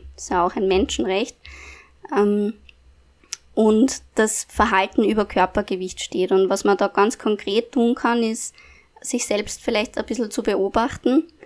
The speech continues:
ähm, was man denkt, wenn man gewisse Menschen sieht. Also ob,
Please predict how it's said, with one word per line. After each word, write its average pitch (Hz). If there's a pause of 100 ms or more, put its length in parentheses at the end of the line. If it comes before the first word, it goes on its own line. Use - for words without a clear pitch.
(400)
ähm, 208 (360)
was 214
man 226
denkt, 196
wenn 214
man 214 (460)
gewisse 220
Menschen 202
sieht. 196
Also 190 (500)
ob, -